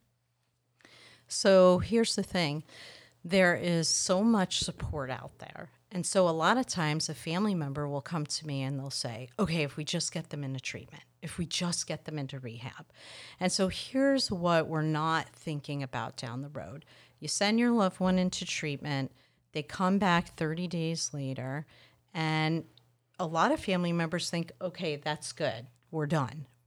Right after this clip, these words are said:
No, you're not done. It's just the beginning. There's a whole discharge protocol. They've been maybe called to go to therapy once a week, intensive outpatient treatment three times a week.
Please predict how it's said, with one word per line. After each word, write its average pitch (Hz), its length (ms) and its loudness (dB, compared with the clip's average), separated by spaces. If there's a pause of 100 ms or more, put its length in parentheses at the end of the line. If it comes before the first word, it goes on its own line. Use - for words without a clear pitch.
(200)
No, 190 120 0
you're 165 180 0
not 175 340 0
done. 117 300 -8
It's - 300 -2
just - 300 0
the 196 60 -6
beginning. 170 600 -2 (460)
There's 165 200 0
a 175 80 2
whole 196 320 -2
discharge 185 720 -4
protocol. 139 800 -6 (460)
They've 156 340 -2
been 156 160 0
maybe 156 260 -2
called 151 460 -4
to 147 800 -6
go 147 300 -4
to 147 800 -6 (120)
therapy 247 520 0
once 135 380 -4
a 151 60 -6
week, 135 400 -10
intensive 175 640 -6
outpatient 202 640 -2
treatment 139 420 -6
three 135 220 -12
times 135 400 -8
a 139 40 -12
week. 131 320 -12